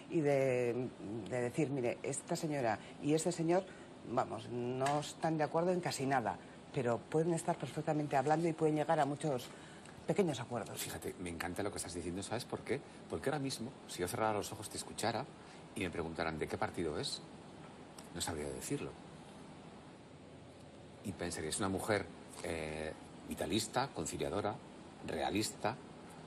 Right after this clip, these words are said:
Speaker 2: eh, y diría, "Es una mujer con ganas de hacer cosas por los ciudadanos".
Speaker 1: Ujú.
Speaker 2: Y si me dijeran, "¿A qué pa-, de qué partido es?", digo, "No, no sé".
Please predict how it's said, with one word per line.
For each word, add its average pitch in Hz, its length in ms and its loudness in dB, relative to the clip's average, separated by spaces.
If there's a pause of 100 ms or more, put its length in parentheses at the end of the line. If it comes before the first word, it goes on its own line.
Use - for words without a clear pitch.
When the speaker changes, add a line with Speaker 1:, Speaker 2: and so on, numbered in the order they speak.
(140)
Speaker 2:
eh, 78 400 0
y - 60 -4
diría, 80 180 -2
"Es 76 100 -6
una 87 80 0
mujer 82 640 0
con 78 180 0
ganas 82 280 0
de - 60 2
hacer 80 180 -4
cosas - 380 -2 (120)
por 87 160 0
los 82 200 0
ciudadanos". 110 760 0
Speaker 1:
Ujú. 170 100 -4 (640)
Speaker 2:
Y - 60 -4
si - 100 -4
me 90 80 2
dijeran, 85 340 0
"¿A - 80 0
qué - 120 2
pa-, 151 80 4
de 123 120 0
qué 139 80 2
partido 120 380 4
es?", 76 80 2
digo, 78 240 -4
"No, 78 80 -4
no 78 160 -6
sé". - 180 -6